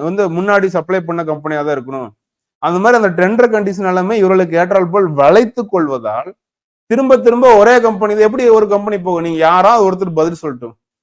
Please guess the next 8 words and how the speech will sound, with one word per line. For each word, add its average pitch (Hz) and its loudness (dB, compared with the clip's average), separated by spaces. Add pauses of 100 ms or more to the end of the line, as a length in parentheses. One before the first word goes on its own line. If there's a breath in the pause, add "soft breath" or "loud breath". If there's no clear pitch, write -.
(440)
ஒரு 208 6
கம்பெனி 165 0 (600)
பன்னெண்டு 226 2
வருடமாக 180 2 (400)
திரும்ப 220 0
திரும்ப 165 -6 (260)
எப்படி 165 -4 (160)
டெண்டரை 156 -4